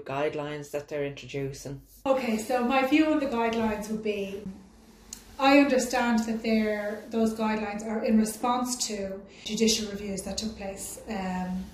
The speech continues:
Speaker 2: where of-, alleged offenders felt due process was not, um, cared for in there. And this stems from, um, maybe weak legislation,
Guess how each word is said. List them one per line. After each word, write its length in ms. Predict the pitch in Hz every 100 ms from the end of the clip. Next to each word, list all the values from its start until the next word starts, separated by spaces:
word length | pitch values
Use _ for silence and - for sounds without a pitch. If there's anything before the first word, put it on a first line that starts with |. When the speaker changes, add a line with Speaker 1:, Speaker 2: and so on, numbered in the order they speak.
| - - - -
Speaker 2:
where 560 | 233 214 202 202 220 226
of-, 380 | 220 - - - - - -
alleged 320 | 220 220 220
offenders 520 | 214 214 208 196 -
felt 220 | 220 202
due 140 | 226 214
process 480 | 214 208 220 190 -
was 160 | 214
not, 240 | 220 208 202 - -
um, 220 | 214 190
cared 280 | - 220 196
for 200 | - 202
in 140 | 214 190
there. 320 | 196 185 185 - - -
And 440 | 262 240 226 220 220 - - -
this 340 | 240 277 277
stems 380 | - 247 226 220
from, 600 | - 233 220 208 214 226 -
um, 520 | 226 208 208 202 220 - - _ _
maybe 500 | 262 240 233 - -
weak 200 | 247 247
legislation, 840 | 240 220 - - 220 214 220 220